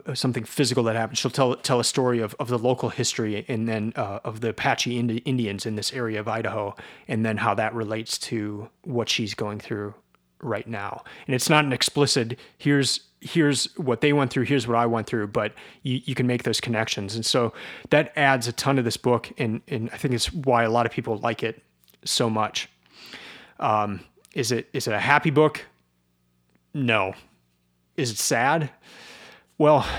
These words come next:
you know, there, there, there's both hope and, and pain in this book. She freed her mind, and yet she lost her family. So the book as a whole, there's a lot of minutia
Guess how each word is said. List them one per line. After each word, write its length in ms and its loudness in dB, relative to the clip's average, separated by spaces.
you 100 4
know, 80 8
there, 180 6
there, 220 4
there's 260 2
both 220 4
hope 360 4
and, 380 0
and 220 0
pain 240 2
in 60 -2
this 140 -6
book. 280 -4
She 160 2
freed 320 4
her 80 6
mind, 500 2
and 160 0
yet 300 -2
she 180 -2
lost 380 0
her 340 -4
family. 540 -6
So 360 4
the 160 0
book 240 4
as 120 4
a 60 4
whole, 340 6
there's 280 0
a 60 2
lot 160 6
of 80 4
minutia 680 2